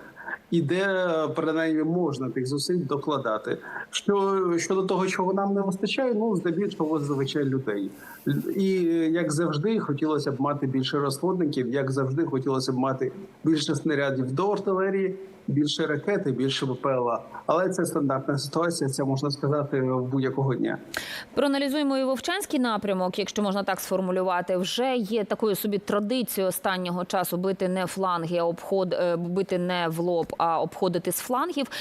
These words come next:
Speaker 2: Так само, м, фіксують і ваші колеги, ви фіксуєте обходи росіян, е, з боків. А що ще може бути за характерною рисою саме навколо Вовчанська?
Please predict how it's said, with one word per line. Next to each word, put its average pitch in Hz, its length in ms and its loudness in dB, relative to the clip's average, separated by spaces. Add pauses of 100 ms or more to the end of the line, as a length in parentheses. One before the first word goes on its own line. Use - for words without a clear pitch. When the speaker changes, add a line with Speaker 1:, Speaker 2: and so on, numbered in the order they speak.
(200)
Speaker 2:
Так 214 160 0
само, 208 680 2
м, 180 220 0
фіксують 214 580 -2
і 190 60 0
ваші 185 300 0
колеги, 190 460 0
ви 190 140 0
фіксуєте 190 580 -2
обходи - 600 0
росіян, 170 560 0
е, 160 280 2
з 160 80 -2
боків. 208 320 0 (280)
А 233 100 0
що - 200 -2
ще 285 340 0
може 196 280 2
бути 214 240 0
за 196 120 0
характерною 196 800 2
рисою 226 400 2
саме 180 400 0 (220)
навколо 185 420 2
Вовчанська? 143 600 -2